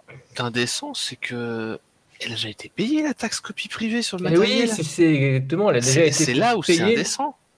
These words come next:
Speaker 2: Et donc, il y a effectivement, en plus, des risques de dumping, puisque là, on a des filières françaises, donc forcément, si, euh, les filières françaises ne peuvent plus, euh, être concurrentiales, euh, concurrentielles, concurrentielles, oui. Euh, ce sera donc, euh, des smartphones reconditionnés venus de pays, euh,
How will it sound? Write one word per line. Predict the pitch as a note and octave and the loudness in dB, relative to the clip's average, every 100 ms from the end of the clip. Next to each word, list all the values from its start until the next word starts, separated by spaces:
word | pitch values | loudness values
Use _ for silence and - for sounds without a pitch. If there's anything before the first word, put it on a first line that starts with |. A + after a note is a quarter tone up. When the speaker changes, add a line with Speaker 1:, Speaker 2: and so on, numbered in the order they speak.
| - | -4
Speaker 2:
Et | |
donc, | D3 F3+ | -2 0
il | D3+ | 2
y | |
a | D#3 C#3 | 2 2
effectivement, | D3 C3+ C3 C3+ E3+ | -2 -2 -4 -2 -2
en | F3 | -2
plus, | C#3 G3 C3+ | -2 -8 -4
des | B2+ | -2
risques | D3+ - | -2 -4
de | A#2+ | -6
dumping, | A2+ A#2 A2+ A2+ C4 E3 A2+ - - - | -4 -4 -4 -4 -2 0 -2 -4 -18 -18
puisque | - | -6
là, | C3 D#3 C#3 | 2 4 6
on | A2+ | 4
a | |
des | G#2 G#2 | -2 -4
filières | - A#2 A2+ | -6 -2 -2
françaises, | - A2+ A2 G#3+ F3 | -2 -8 0 2 2
donc | A#2 A#2 | -2 -6
forcément, | - D#3+ C#3+ - D#3 F3+ | -4 -2 -2 -2 0 0
si, | D3 - D#3 D#3+ D3 | -2 -4 -4 -2 -2
euh, | A#2+ A2+ G2 E2+ B1+ F#2+ | 0 -2 -4 -8 -14 -14
les | G#2+ | -10
filières | - C3 | -8 -6
françaises | B2+ - C#3 B2+ | -6 -4 -6 2
ne | D3+ | 4
peuvent | E3+ F3 C#3+ | 4 2 -4
plus, | - E3 D#3+ D3+ - - C3 A#2+ | -4 0 2 0 -4 -20 -10 -4
euh, | G#2+ G#2+ G#2 | -2 -2 0
être | A2 A2 G#2+ G2+ - | -2 -4 -10 -10 -10
concurrentiales, | A2 - G2 G2 - D3+ F3+ | -12 -8 -6 -8 -4 0 2
euh, | E3 A2+ G2+ | 2 0 -2
concurrentielles, | - G2 G2 G2+ - F3 D#3+ C#3+ _ _ _ | -8 -14 -12 -10 -6 -6 -6 -14 _ _ _
concurrentielles, | - - F2+ F#2 C#3+ | -18 -16 -16 -16 -14
oui. | C3+ C3+ - - - D3+ C3+ - | -14 -14 -16 -12 -12 -12 -12 -10
Euh, | - G3 - | -8 -10 -12
ce | - C3 | -12 -4
sera | B2 | 2
donc, | B2 D#3 D3 | 4 4 4
euh, | A#2+ A#2 A2 G#2+ | 4 4 4 2
des | A2+ | -2
smartphones | A#2 B2+ - C3+ B2+ | -2 -4 0 0 2
reconditionnés | A#2 B2 A#2 - A#2+ C3+ | 0 0 -4 -4 0 2
venus | A#2+ A#2 B2+ | 2 0 0
de | B2 | -2
pays, | A#2 A#2+ A#2+ C3+ C#3 A#2+ | -2 -2 0 0 0 0
euh, | G#2 F#2 F2 | -2 -6 -10